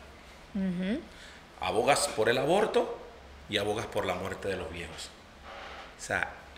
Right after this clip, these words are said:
Speaker 2: una contradicción aún médica fuerte.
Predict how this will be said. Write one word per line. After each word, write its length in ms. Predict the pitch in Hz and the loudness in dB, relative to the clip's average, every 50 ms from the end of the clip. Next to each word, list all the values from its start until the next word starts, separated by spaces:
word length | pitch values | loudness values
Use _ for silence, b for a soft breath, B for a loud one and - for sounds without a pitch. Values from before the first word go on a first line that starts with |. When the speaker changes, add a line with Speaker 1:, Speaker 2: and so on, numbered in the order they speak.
| - - - 95 107 | -18 -16 -14 -10 -4
Speaker 2:
una 180 | 120 135 131 - | 0 0 0 0
contradicción 800 | - - 107 98 95 92 98 92 92 90 - - 110 113 123 131 | 0 0 0 0 0 2 4 4 4 6 4 4 2 2 2 4
aún 260 | 127 127 127 123 120 | 2 2 2 2 6
médica 560 | 123 131 135 139 135 127 - - 131 143 156 - - - - - - - - - - - - - - - - - | 8 8 10 10 8 4 4 2 2 2 2 -2 -6 -10 -14 -16 -16 -18 -18 -18 -18 -18 -18 -18 -18 -18 -12 -8
fuerte. 540 | - - 135 160 208 - - - 139 110 | 4 10 12 12 12 12 10 6 4 0